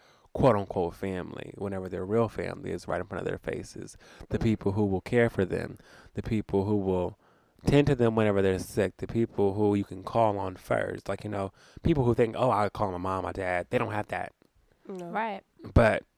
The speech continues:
Speaker 1: I have someone who's a father or mother figure. I have someone who's a brother or a sister figure, and I call on them.
Speaker 3: Mm-hmm.
Speaker 1: Shouldn't be hard.
Speaker 3: Yeah.
Speaker 1: But that's what it is.
Speaker 3: So it's like, it would just be nice if at these award shows, like, you know,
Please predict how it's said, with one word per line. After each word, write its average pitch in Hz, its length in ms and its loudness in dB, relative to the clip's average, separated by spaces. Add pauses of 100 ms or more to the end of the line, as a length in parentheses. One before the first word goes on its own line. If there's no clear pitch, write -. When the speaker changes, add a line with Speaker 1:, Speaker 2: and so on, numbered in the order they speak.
(120)
Speaker 1:
I 113 120 -2
have 104 220 -2
someone 101 280 -4
who's 101 200 -4
a 95 80 -6
father 101 500 0
or 92 80 -4
mother 92 280 -6
figure. 95 460 2
I 87 100 -4
have 90 200 -8
someone 90 280 -8
who's 95 200 -10
a 92 40 -10
brother 92 340 -4
or 95 80 2
a 98 60 -2
sister 110 280 -6
figure, 90 280 -8
and 87 100 -12
I 90 80 -12
call 95 260 -2
on 98 180 -4
them. 107 320 -4 (160)
Speaker 3:
Mm-hmm. 185 420 -16
Speaker 1:
Shouldn't 117 400 -4
be 113 140 0
hard. 98 460 -2 (440)
Speaker 3:
Yeah. 285 340 -16
Speaker 1:
But 98 140 -6 (160)
that's 95 220 -4
what 95 80 -8
it 92 140 -6
is. 92 360 -6 (180)
Speaker 3:
So 285 120 -6
it's 285 120 -8
like, 262 140 -8
it 247 140 -8
would 254 100 -6
just 254 180 -10
be 233 120 -12
nice 214 760 -14
if 214 220 -12
at 214 180 -12
these 214 180 -14
award 190 380 -10
shows, 185 420 -12
like, 175 240 -18
you 226 60 -18
know, 262 280 -16